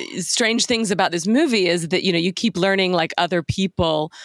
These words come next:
are involved in it. Like, there's this, this viral moment where Harry Styles kisses Nick Kroll. And I'm like, "Why did he do that? Oh, Nick Kroll is in this movie. Okay, <laughs> wow." Or this is just keeps building. Um,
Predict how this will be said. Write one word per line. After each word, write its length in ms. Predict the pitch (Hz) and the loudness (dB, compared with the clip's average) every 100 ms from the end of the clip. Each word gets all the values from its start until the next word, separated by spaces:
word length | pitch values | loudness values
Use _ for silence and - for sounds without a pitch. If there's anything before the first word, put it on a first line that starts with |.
| - - | -18 -4
are 160 | 180 180 | -2 0
involved 480 | 180 175 180 202 175 | 0 2 2 2 0
in 120 | 175 | 0
it. 100 | 160 | 0
Like, 180 | 165 - | -2 0
there's 200 | 165 147 | -2 0
this, 220 | 165 - | -2 -2
this 260 | 175 160 | -2 -2
viral 360 | 156 165 165 170 | 0 2 2 0
moment 340 | 170 165 165 | 0 0 0
where 160 | 165 160 | 0 0
Harry 280 | 175 170 165 | 0 0 0
Styles 420 | - 156 151 160 | -2 0 0 -2
kisses 440 | - 160 175 156 | -4 -2 0 -2
Nick 200 | 160 151 | -2 -4
Kroll. 500 | - - 208 175 165 - - - | -2 0 2 0 -4 -8 -20 -4
And 100 | 185 | -2
I'm 100 | 190 | 2
like, 180 | 185 180 | 0 0
"Why 220 | 151 156 | -2 -2
did 120 | 196 | -2
he 100 | 220 | -4
do 180 | 208 240 | 0 0
that? 240 | 233 339 - | 2 2 2
Oh, 120 | 320 | 2
Nick 200 | 233 294 | 2 -2
Kroll 300 | - 330 381 240 | 2 4 4 2
is 120 | 185 | 0
in 100 | 185 | 0
this 200 | 165 - | 0 0
movie. 420 | 160 147 147 143 | -2 0 2 2
Okay, 540 | 208 - 180 165 240 | 2 2 0 0 0
<laughs> 80 | 247 | 0
wow." 480 | 311 277 175 156 175 | 2 4 2 2 2
Or 220 | 175 185 | 2 0
this 320 | 175 175 196 | -2 -4 -4
is 120 | 214 - | -4 -4
just 260 | 208 - | -6 -4
keeps 260 | - 226 - | -2 -2 -2
building. 500 | 175 214 269 160 135 - - - - - | -2 0 0 -2 -4 -10 -18 -16 -10 -2
Um, 380 | 185 180 175 | 0 2 0